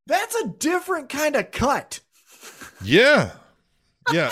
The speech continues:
Speaker 2: A thumbtack is a very, you know, precision-ish
Speaker 1: Right there.
Speaker 2: hole, right? Like, yeah, we know exactly where this wound is. We know what kind of cut it's gonna make. We know how deep it's gonna go.
Speaker 1: Not glass.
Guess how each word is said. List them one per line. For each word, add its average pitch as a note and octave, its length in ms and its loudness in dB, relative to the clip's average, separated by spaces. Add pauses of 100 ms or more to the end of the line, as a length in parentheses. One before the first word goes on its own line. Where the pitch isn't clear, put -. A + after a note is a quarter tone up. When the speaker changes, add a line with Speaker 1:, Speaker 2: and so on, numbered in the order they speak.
(120)
Speaker 2:
A D3 220 4
thumbtack G#3 480 -2
is D3 160 -6
a C#3 60 -6
very, E3+ 340 -2
you D3+ 140 -14 (480)
know, A#2 80 -18
precision-ish B3+ 1600 -2
Speaker 1:
Right D4+ 200 -4
there. G3+ 180 2
Speaker 2:
hole, G#2+ 500 2
right? D3 320 0
Like, C3+ 320 -4
yeah, C3 180 -2
we C3 180 -8
know E3+ 320 -6
exactly D3+ 440 -10
where D#3+ 140 -4
this C#3 220 -14
wound E3 300 -10
is. E3+ 360 -8 (440)
We B2+ 100 -4
know A2+ 140 -2
what A2 260 2
kind C#3 240 -4
of A#2+ 60 -10
cut C3+ 200 -2
it's A#2+ 160 -8
gonna A#2 220 -8
make. E3+ 520 -6 (360)
We B2+ 80 -12
know A2+ 140 -4
how G2+ 180 -2
deep G#2+ 320 -6
it's - 160 -12
gonna G2 240 -8
go. G3 680 2 (1120)
Speaker 1:
Not C4+ 260 0
glass. D4+ 580 0